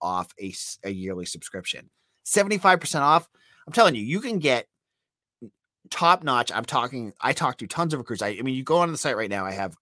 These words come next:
interviews with a ton of new offers on there. Um, I have my, uh, Monday musings, which I'll have up today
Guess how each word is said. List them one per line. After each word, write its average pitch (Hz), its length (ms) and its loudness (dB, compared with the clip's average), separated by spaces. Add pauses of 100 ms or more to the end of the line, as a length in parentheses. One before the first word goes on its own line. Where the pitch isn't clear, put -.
interviews 120 400 -6
with 92 140 -8
a 87 60 -10
ton 151 260 -4
of 127 80 -2
new 113 160 -6
offers 101 340 -2
on 98 200 -4
there. 95 220 -6 (360)
Um, 87 300 -10
I 104 140 -4
have 95 300 -6
my, 87 340 -10 (160)
uh, 90 140 -8
Monday 107 280 0
musings, 110 520 -2
which 92 180 -10
I'll 82 80 -10
have 104 200 -2
up 104 140 -2
today 104 400 -2